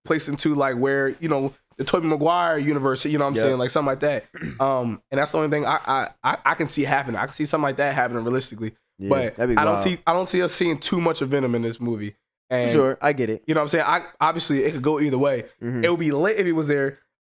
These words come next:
Speaker 1: um, and they could just make this a big-ass bash, you know what I'm saying? But it's
Speaker 2: That'd,
Speaker 1: also
Speaker 2: oh my
Speaker 1: like,
Speaker 2: God, yeah.
Speaker 1: 'cause it was almost like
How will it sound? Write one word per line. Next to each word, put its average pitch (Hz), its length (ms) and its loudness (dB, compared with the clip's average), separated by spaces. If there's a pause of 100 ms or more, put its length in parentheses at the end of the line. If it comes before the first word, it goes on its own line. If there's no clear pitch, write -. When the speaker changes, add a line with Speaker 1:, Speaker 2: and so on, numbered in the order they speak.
Speaker 1:
um, 127 460 -2 (140)
and 127 80 0
they 151 80 2
could 156 80 -4
just 147 100 -4
make 147 140 0
this 156 140 0
a 131 100 0
big-ass 139 420 0
bash, 139 540 -2
you 131 100 0
know 139 60 2
what 135 60 2
I'm 131 60 -2
saying? 135 280 0
But 123 140 0
it's 139 80 0
Speaker 2:
That'd, 139 80 2
Speaker 1:
also 143 180 -2
Speaker 2:
oh 135 80 2
my - 0 - (140)
Speaker 1:
like, 113 100 -4
Speaker 2:
God, 95 260 -8
yeah. 92 160 -8 (840)
Speaker 1:
'cause 151 140 0
it 170 80 2
was 165 160 0
almost 175 240 0
like 156 320 0